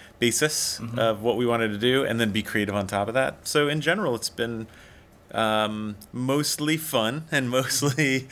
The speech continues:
Speaker 1: chill, you know, with times of, you know, and with times of craziness, like, kind of spikes. But in general, it's been awesome.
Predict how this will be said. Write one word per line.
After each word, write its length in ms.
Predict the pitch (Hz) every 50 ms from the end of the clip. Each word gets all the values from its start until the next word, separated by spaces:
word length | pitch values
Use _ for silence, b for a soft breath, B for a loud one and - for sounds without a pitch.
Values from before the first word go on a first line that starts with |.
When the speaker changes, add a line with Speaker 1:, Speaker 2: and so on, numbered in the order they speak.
| B B B B B
Speaker 1:
chill, 480 | - - 147 123 113 110 117 139 139 -
you 100 | - 123
know, 220 | 120 120 123 123 123
with 240 | 120 123 123 - -
times 360 | - 123 117 123 123 117 117
of, 120 | 120 - - - -
you 180 | - 127 120
know, 160 | 117 110 110
and 120 | 107 104 98 101 -
with 140 | 76 85 92
times 320 | - - 123 123 123 113
of 100 | 110 104 -
craziness, 520 | - 113 113 107 110 110 117 127 127 -
like, 120 | 117 107 -
kind 140 | - 113 104
of 60 | 95
spikes. 420 | - - - 104 98 98 - - -
But 260 | - - 104 98 - - - - - - -
in 80 | 127 131
general, 240 | 147 151 147 139
it's 120 | 127 127 -
been 120 | - 120
awesome. 320 | 120 131 147 - - 110